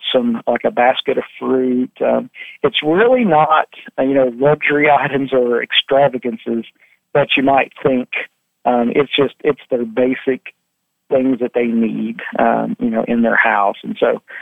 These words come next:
um, and so we have a lot of folks that call and they wanna just to adopt seniors for Christmas because, um, 'cause it's just, just so sweet. Um, so, but we've already had, I think, over three hundred fifty total, um, that have signed up for that program. And so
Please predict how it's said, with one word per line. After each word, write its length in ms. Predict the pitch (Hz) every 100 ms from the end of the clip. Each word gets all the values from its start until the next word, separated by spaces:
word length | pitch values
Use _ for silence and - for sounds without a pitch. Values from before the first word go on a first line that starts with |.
| - -
um, 420 | 139 123 120 113 - -
and 140 | 127
so 100 | 135
we 140 | 127 156
have 100 | 165
a 20 |
lot 220 | 143 151
of 80 | 147
folks 240 | - 147 -
that 100 | -
call 260 | 143 143
and 80 | 139
they 80 | 131
wanna 300 | 139 131 123
just 340 | 110 131 - -
to 140 | 127
adopt 440 | 113 135 131 - - -
seniors 440 | 156 139 131 117 120
for 100 | -
Christmas 540 | 120 - - - 113 117
because, 380 | - 113 120 117 -
um, 240 | 117 113 - - _
'cause 140 | 143
it's 120 | 135 123
just, 220 | 139 120 - -
just 200 | - 127
so 100 | - 110 -
sweet. 240 | - - - _ - - - _ _ -
Um, 300 | 160 156 139 - -
so, 120 | 151
but 100 | 143
we've 160 | 170
already 220 | 170 165 139
had, 240 | 151 151
I 80 | 143
think, 160 | 143
over 180 | 135 120
three 240 | 117 160 143
hundred 260 | 147 127
fifty 240 | 143 139 131
total, 440 | - 127 127 127 - _ _ _
um, 160 | 117 110
that 160 | 131
have 120 | 117 110
signed 300 | - 127 120
up 160 | 123 - _
for 120 | 117
that 240 | 120 120
program. 680 | - 127 123 117 123 123 120
And 200 | 117 110
so 220 | - 110